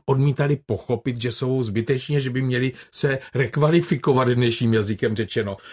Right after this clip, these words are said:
No a ten Laminger, ta, ten, ta zrůda, ten savec krve, tak ten vlastně <clears throat> přišel k tomu tak, že jeho tatínek byl loajální k Habsburkům, bojovali na Bílé hoře a dostal za to lénem právě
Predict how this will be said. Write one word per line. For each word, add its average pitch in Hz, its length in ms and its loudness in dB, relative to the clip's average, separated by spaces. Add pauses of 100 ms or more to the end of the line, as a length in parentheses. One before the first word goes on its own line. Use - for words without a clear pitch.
(140)
No 139 160 -2
a 135 40 -8
ten 170 180 0
Laminger, 165 640 2 (200)
ta, 120 260 0 (240)
ten, 113 420 -2
ta 113 160 0
zrůda, 139 800 4
ten 123 360 0 (340)
savec 139 440 -2
krve, 180 460 2 (600)
tak 131 220 -4
ten 147 200 2
vlastně 190 480 2 (120)
<clears throat> 160 120 2
přišel 147 320 0
k 180 40 -8
tomu 196 220 2
tak, 180 200 0
že 175 120 2
jeho 180 220 2
tatínek 175 580 0 (300)
byl 147 480 2
loajální 147 880 2
k 110 80 -14
Habsburkům, 175 1040 2 (300)
bojovali 160 400 2
na 135 100 0
Bílé 135 240 0
hoře 139 440 0 (580)
a 151 380 0 (140)
dostal 180 480 0
za 170 120 0
to 160 160 0
lénem 127 520 0
právě 131 640 0